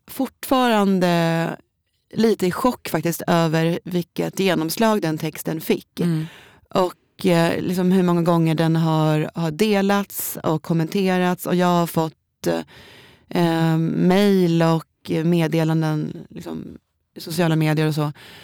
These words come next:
Speaker 1: Eh, och då, då är det ju två bitar. Då tänker jag, liksom, lite liknande här. Den ena biten är att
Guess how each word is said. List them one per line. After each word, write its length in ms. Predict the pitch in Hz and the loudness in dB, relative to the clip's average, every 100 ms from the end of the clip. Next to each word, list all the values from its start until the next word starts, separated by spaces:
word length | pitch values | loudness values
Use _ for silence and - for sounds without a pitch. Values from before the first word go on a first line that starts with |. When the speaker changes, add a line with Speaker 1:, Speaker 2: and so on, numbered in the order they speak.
| - - - _ _ _ _ - | -20 -20 -20 _ _ _ _ 0
Speaker 1:
Eh, 300 | 160 156 160 165 - _ _ _ | 2 2 0 -6 -10 _ _ _
och 100 | 208 202 | -4 0
då, 140 | 254 233 | 0 2
då 120 | 240 | 2
är 60 | 254 | 2
det 60 | |
ju 60 | 233 | 0
två 460 | - - 381 311 233 | -4 -4 0 0 0
bitar. 300 | 175 147 185 | -2 -2 -2
Då 80 | |
tänker 340 | 214 254 196 180 | 0 0 0 -2
jag, 80 | 180 | -4
liksom, 200 | 175 175 | -2 -2
lite 200 | 170 180 | 0 -2
liknande 480 | 196 - 240 240 | -2 -2 -2 0
här. 320 | 190 160 175 165 _ _ _ _ _ _ | 0 0 -4 -6 _ _ _ _ _ _
Den 180 | - 185 | -4 2
ena 200 | 208 247 | 4 4
biten 340 | 202 190 185 180 | 2 2 2 2
är 280 | 170 160 | 2 2
att 180 | 160 - | 0 -6